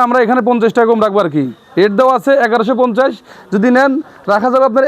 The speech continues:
এগারোশো টাকা। এটার মধ্যে কিছু কালার আছে, এই কালারগুলো আমি আপনাদের দেখাই। ইজির মধ্যে আপনার অ্যাভেলেবল কালার পাবেন। দেখেন আমি দেখাই, কিছু কালার দেখাই। যেমন আপনার ইজির নতুন স্টেপের মধ্যে এই গে-, এই গেঞ্জিগুলো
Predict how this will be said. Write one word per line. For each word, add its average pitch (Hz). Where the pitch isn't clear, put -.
এগারোশো 233
টাকা। 151
এটার 226
মধ্যে 254
কিছু 247
কালার 254
আছে, 190
এই 226
কালারগুলো 233
আমি 240
আপনাদের 220
দেখাই। 196
ইজির 247
মধ্যে 269
আপনার 262
অ্যাভেলেবল 254
কালার 247
পাবেন। 220
দেখেন 202
আমি 202
দেখাই, 196
কিছু 196
কালার 190
দেখাই। 185
যেমন 202
আপনার 226
ইজির 226
নতুন 233
স্টেপের 247
মধ্যে 240
এই 240
গে-, 233
এই 214
গেঞ্জিগুলো 220